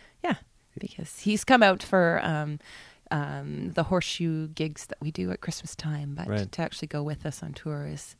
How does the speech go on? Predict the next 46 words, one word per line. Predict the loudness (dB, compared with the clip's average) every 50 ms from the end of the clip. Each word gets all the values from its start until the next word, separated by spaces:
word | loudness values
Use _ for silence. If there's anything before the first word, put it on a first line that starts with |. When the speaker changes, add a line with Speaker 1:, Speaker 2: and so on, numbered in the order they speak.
| _ -10
Speaker 1:
is, | -10 -10 -10 -10
uh, | -10 -10 -10 -10 -12 -16 -20 -20 -20 _ _ _ _
is | -10 -8 -4
a |
bit | -2 -2 -2
of | -2
a | -4 -6
change, | -6 -4 -2 -2 0 -2 -2 -4
so | -8 -10
it's | -10 -8
gonna | -8 -8
be | -6 -8
fun. | -6 -4 -4 -4 -4 -4 -2
Speaker 2:
That's | -2 -4 -2 -2
exciting. | -4 0 2 2 2 2 2 -2 _ -4
Speaker 1:
Yeah. | -2 -2 -2 -4 -6 -14 -20 -20 -20 _ _
Speaker 2:
And | 2 4 8 8 10 10 10 8 8 4 2 0 -4 -10 _ _ _ _ _ _
what | -2 2 6 6 6 6
has | 6 6 8
that | 8 8 8 8 6 4
done | 4 6 6 6 4
for | 0 0 2 2
you | 2 4 4 4 4 4 2 2 0 -4 _ _ _ -6
as | -4 0 0
a | 0 0
performer, | -2 -4 -6 -6 -6 -4 -2 0 0 2 2 2 2 4 2 2 2 2 0 -2 0
like, | 0 -2 0 2
having | 4 4 4 6 6 4
that | 4 4
experience | 4 2 -2 -2 0 2 2 2 2 0
of | -2 -2 -2
playing | -2 0 0 2 2 2 2
with, | 2 0 0 -2 -8 -20 _ _ _ -20 -20 -20 -20 -20 -20 -20 _ _ _ _ _ -6
'cause | -2 2 6
I | 6
assume | 6 6 6 6 6 8
they | 8 8
do | 6 4 4 6 6 8 8
well | 8 10 10 10 10 10 10 8
and | 6 4
play | 4 6 6 6 6 4 0 _ _
pretty | -4 0 0 2
big | 4 4 2
Speaker 1:
Yeah. | 2
Speaker 2:
shows, | 2 4 4 6 6 6 6 4 4 2
and | 0 0 0 -2 -2